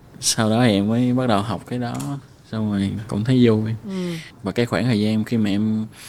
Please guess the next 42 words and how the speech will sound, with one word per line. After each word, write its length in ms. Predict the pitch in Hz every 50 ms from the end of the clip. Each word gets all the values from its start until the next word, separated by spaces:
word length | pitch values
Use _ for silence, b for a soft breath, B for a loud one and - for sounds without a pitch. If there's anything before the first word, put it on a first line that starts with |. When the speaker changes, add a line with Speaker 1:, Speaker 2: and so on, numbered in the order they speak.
| B B B B - -
Speaker 1:
collab 320 | 117 113 117 120 139 143
với 100 | 139 123
những 160 | 104 104 120
nghệ 140 | 113 104 104
sĩ 260 | - - 92 101 123
khác 300 | 135 143 143 160 - 185 - - - -
ở 120 | - 82 107
những 160 | 110 104 110
cái 80 | 120 127 131
lĩnh 220 | 120 104 107 123 123
vực 100 | 107 - - -
khác 180 | 143 135 151 - - - - - -
thì 160 | - 101 87 95
em 140 | 107 110
nhận 220 | 110 98 78 107 104
ra 100 | 107 107
là 300 | 107 101 87 95 101 110 - - B B B B B B B B B B B B - - - - -
bản 200 | - 95 117 127
thân 200 | 131 123 120 110
mình 160 | 101 98 95
sử 160 | - 104 110
dụng 460 | 123 120 104 76 64 92 104 107 113 113 117 - - - B B B B B B B B B B -
cơ 140 | - 120 117 107 110
thể 220 | 98 87 110 135
mình 140 | 127 104 98
chưa 200 | - - 117 117 123
có 60 | 127 135
nghệ 380 | 135 135 127 107 98 98 101
thuật 160 | - 123 95 - -
như 160 | 123 120 113 110
là 80 | 104
mình 200 | 98 95 92 95 98
hay 160 | 110 117 113
nói. 340 | 113 110 120 160 196 220 226 - - - - - - B B B B B B B B B -
Mình 100 | 98 98
chưa 160 | 92 113 113
có 80 | 117 123
tận 240 | 120 - 107 101 107
hưởng 340 | 113 107 87 202 233 277 -
được 180 | 110 98 98 - - - - - - -
đôi 180 | 135 117 117
mắt, 220 | 117 123 135 143